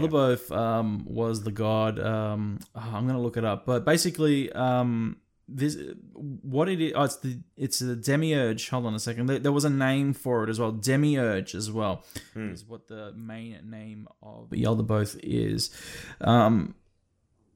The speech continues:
Speaker 1: but there is a, there's a meaning behind it. Basically, in the Platonic, um,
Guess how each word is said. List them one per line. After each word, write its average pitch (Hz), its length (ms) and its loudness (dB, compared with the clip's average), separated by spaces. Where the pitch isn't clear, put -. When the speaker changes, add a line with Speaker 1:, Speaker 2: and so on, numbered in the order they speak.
Speaker 1:
but 127 100 2
there 151 140 12
is 143 120 10
a, 107 100 6
there's 143 200 8
a 135 40 6
meaning 139 400 8
behind 123 340 6
it. 113 80 4
Basically, 135 800 6
in 135 100 4
the 131 40 4
Platonic, 151 720 4
um, 117 840 4